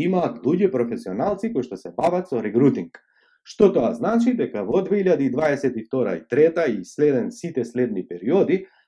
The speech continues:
толкава е голема побарувачката по експерти да луѓето веќе немаат време да плаќаат и да ангажираат просечни и аматери, само за кои што ќе им го губат времето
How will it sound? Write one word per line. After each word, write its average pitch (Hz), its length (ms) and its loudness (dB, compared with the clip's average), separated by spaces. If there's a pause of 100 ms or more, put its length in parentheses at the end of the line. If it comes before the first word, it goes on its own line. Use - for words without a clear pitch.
(100)
толкава 214 460 4
е 185 60 2
голема 202 400 0
побарувачката 143 880 -2
по 120 240 0
експерти 190 760 0 (280)
да 196 220 0
луѓето 185 440 2
веќе 175 280 0
немаат 160 400 -2
време 165 280 0
да 123 200 0
плаќаат 156 560 -2
и 117 40 -2
да 117 160 2
ангажираат 117 580 0
просечни 160 560 -4
и 139 60 0
аматери, 151 580 -2 (300)
само 180 300 -2
за 160 220 0
кои 156 160 -2
што 135 160 -6
ќе 120 120 -4
им 113 60 -2
го 110 120 -2
губат 175 340 0
времето 190 480 -2